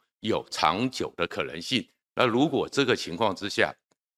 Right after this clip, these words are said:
地方政府也许国民党还是掌握了比较过半，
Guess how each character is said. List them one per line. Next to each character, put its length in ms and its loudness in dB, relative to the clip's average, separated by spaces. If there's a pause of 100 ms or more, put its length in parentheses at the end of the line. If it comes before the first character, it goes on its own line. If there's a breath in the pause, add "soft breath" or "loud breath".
(340)
地 220 4
方 260 0
政 220 2
府 220 -16
也 200 2
许 140 -4
国 180 -6
民 160 -4
党 240 -4
还 80 -2
是 140 -8
掌 280 -2
握 120 2
了 80 0
比 80 -18
较 140 0
过 200 2
半， 220 4